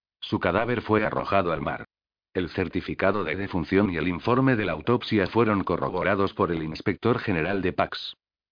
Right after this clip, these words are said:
Al día siguiente examinan las huellas latentes de la aplastada y antigua pistola automática calibre cuarenta y cinco que ha sido rescatada del mar.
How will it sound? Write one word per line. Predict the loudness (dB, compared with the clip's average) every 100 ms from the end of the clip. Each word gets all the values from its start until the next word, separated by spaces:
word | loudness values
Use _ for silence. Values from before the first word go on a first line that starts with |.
| _
Al | -2 0
día | 0 -2
siguiente | -4 0 2 2 2
examinan | 0 0 0 2 2 0 -2
las | -2 0
huellas | 2 2 0
latentes | 0 2 4 2
de | 0
la | 0 0
aplastada | 0 -2 0 0 0
y | -2
antigua | -2 0 0 2 2
pistola | 2 -2 0 0
automática | 0 0 2 2 2 2 2
calibre | 2 2 2 0
cuarenta | 2 2 2 0
y | -4
cinco | -2 -2 -2 -2
que | -2
ha |
sido | 2 2 2
rescatada | 0 -2 -2 0 0 2
del | 0 -2
mar. | -4 -6